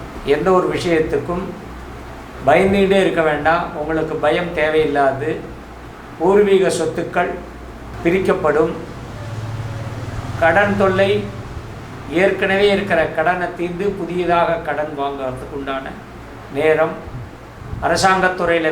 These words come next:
வேலையில இருப்பவர்களுக்கு நல்ல ஒரு அனுசரணையான போக்கு இருக்கு. பல பேர்களுக்கு ஏதாவது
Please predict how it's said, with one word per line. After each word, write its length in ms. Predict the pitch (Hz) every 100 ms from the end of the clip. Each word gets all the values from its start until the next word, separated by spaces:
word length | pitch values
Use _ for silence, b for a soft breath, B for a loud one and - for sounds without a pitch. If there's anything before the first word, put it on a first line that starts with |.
| 147
வேலையில 380 | 165 170 165 156
இருப்பவர்களுக்கு 760 | 156 160 160 147 143 143 180 190 - - - - - -
நல்ல 160 | 156 175 175
ஒரு 140 | 165 147 127 127 -
அனுசரணையான 720 | 156 170 165 160 160 160 160 151 127 123 - - - - - - - - - - -
போக்கு 400 | 175 180 180 147 123 123 - 139
இருக்கு. 340 | 156 156 160 165 165 - - - - - - - - - - - - -
பல 140 | 156 160
பேர்களுக்கு 580 | 175 170 165 160 170 170 170 - - - - - - - - - - - - - - 147
ஏதாவது 340 | 165 180 185